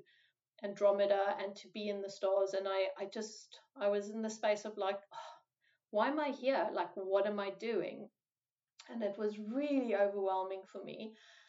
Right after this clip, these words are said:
Um, and I know I still, I, I feel quite emotional still when I think about it. But the minute I, something said, like, "Put your hands on the rock." And I put my hands down on the rock, and it was like the earth just started speaking to me. Like, within me, there was this question about,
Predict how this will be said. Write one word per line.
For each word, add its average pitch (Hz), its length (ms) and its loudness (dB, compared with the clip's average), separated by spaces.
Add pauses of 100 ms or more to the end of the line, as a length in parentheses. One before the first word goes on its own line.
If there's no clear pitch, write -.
(260)
Um, 196 340 -2
and 208 120 0
I 214 60 2
know 214 120 2
I 220 80 6
still, 220 500 -4
I, - 260 -14
I - 40 -10
feel 220 260 -4
quite 214 240 -2
emotional 202 500 -4
still 208 240 -8
when 202 120 -4
I 202 80 -6 (100)
think 220 180 -8
about - 400 -6
it. - 180 -10
But 208 200 -4 (1200)
the 240 60 0
minute 262 360 4 (120)
I, 240 420 0 (360)
something 277 300 2
said, 262 200 0
like, - 180 0
"Put 240 160 -6
your 220 100 -2
hands 196 300 -4
on 185 100 0
the 180 80 -6
rock." - 280 -6
And 220 120 0
I 214 40 0
put 294 280 0
my 277 100 -4
hands 208 360 -4
down 190 300 -2
on 185 140 -6
the 185 100 -4
rock, 180 280 0
and 202 120 -4
it 202 160 -4
was 202 220 -4
like 202 280 -4 (600)
the 220 200 -6
earth 226 360 -2
just - 160 -10
started - 340 -2
speaking - 580 -12
to 185 120 -12
me. 175 200 -14
Like, 208 220 -6
within 240 460 -6
me, 196 280 2
there 196 180 2
was 196 200 -2
this 202 160 -6
question 202 440 -6
about, 185 360 -2